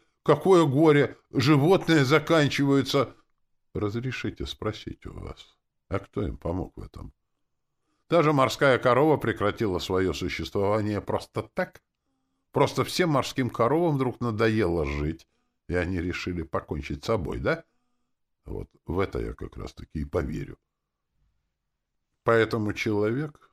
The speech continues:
существо слишком уж жизнеспособное. Везде, куда мы приходим, старательно всё уничтожаем.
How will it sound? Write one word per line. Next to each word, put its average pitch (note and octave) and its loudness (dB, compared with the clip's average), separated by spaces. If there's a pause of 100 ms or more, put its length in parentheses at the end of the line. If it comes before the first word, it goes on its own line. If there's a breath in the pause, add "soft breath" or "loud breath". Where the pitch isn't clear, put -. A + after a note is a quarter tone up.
(120)
существо - -8
слишком B2+ -6
уж A#1 -8
жизнеспособное. D2+ -6 (580)
Везде, D#2+ -4
куда C2 -6
мы A1 -8
приходим, B2+ -10
старательно G#2 -2
всё - -8
уничтожаем. B1+ -6